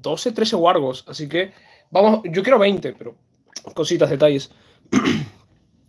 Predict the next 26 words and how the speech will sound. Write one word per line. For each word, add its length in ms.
Eh, 540
al 160
Godzilla 420
poseído 280
con 120
Barbie, 280
no 180
creo 160
que 80
pueda 160
hacer 180
ese 160
Godzilla. 340
Estaría 200
interesante, 560
pero 260
no 280
es 160
mi 100
tema, 300
no, 160
no 180
creo 140
que 100
lo 100
haga. 180